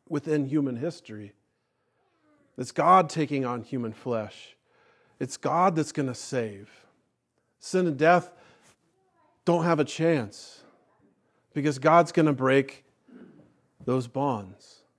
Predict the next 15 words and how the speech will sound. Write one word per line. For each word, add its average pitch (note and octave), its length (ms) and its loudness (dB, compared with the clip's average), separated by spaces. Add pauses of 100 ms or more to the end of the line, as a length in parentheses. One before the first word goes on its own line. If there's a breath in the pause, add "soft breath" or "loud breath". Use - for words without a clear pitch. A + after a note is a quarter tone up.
(2250)
He's D3 160 -6
not D#3+ 160 0
gonna D3+ 220 2
be F3 340 2
risen C3+ 340 0
from B2+ 200 -6
the A#2+ 60 -8
dead. B2+ 280 -2
He's C#3 160 -4
going D3+ 280 0
to D3 120 -4
rise D3+ 500 0 (140)
from B2 200 -12
the G#2+ 100 -10
dead G#2+ 320 -12